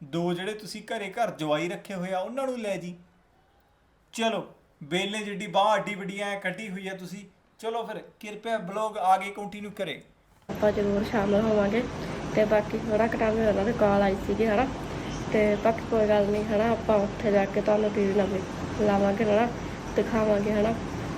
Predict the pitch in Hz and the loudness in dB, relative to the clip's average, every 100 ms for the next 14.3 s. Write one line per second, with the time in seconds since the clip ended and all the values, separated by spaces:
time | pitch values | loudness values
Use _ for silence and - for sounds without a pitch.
0 | - 208 208 220 214 - 226 247 233 226 | 2 2 4 2 0 0 2 2 4 2
1 | - 214 202 214 214 214 208 202 208 214 | 2 2 2 0 0 4 6 4 2 2
2 | 220 - 208 - 208 - 226 208 208 226 | 0 0 -4 -2 -4 -2 -2 0 0 0
3 | 220 208 208 208 202 214 226 214 202 202 | 2 2 4 4 4 2 2 2 4 2
4 | 226 214 220 202 202 254 214 240 247 220 | 0 0 2 2 2 0 0 0 -2 -4
5 | 233 247 240 226 196 - _ _ - - | -4 -6 -6 -8 -12 -16 _ _ -18 -6
6 | 220 220 247 247 240 254 254 262 226 240 | -4 -2 -2 -4 -6 -8 -6 -6 -2 0
7 | 247 240 233 233 240 254 277 262 247 240 | 0 0 -2 -2 -4 -6 -6 -6 -6 -6
8 | 220 - _ - 135 196 214 226 247 247 | -8 -12 _ -18 -8 -6 -4 -6 -6 -6
9 | 247 285 214 214 220 220 220 233 240 240 | -4 -4 -2 -2 -2 -2 0 0 0 -2
10 | 254 202 - _ _ _ _ _ _ _ | -2 -4 -12 _ _ _ _ _ _ _
11 | - - 220 226 294 311 294 226 269 262 | -18 -12 -10 -8 -6 -2 -2 -2 -2 -2
12 | 226 - - 143 202 220 185 - - - | -2 -6 -10 -6 -4 -4 -6 -8 -12 -10
13 | 233 240 240 226 165 180 - 277 240 226 | -6 -2 0 -2 0 4 4 2 4 6
14 | 170 151 123 | 6 2 -8